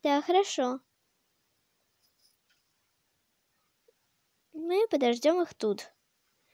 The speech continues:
Надо быстрее готовить. Ага. Так, все, пойдем.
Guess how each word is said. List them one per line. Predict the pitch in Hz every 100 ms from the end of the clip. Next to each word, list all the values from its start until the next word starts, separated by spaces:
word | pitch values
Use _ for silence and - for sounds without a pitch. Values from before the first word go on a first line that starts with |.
| _ - - - _
Надо | 269 254
быстрее | 262 - 302 294
готовить. | 277 330 339 269 262 -
Ага. | - 311 285 277 277 277 _ _ _ _ _ _ _ _ _ _ _ _ _ _ _ _ _ _ - _ _
Так, | 349 277 -
все, | 311
пойдем. | 262 269 262 220 208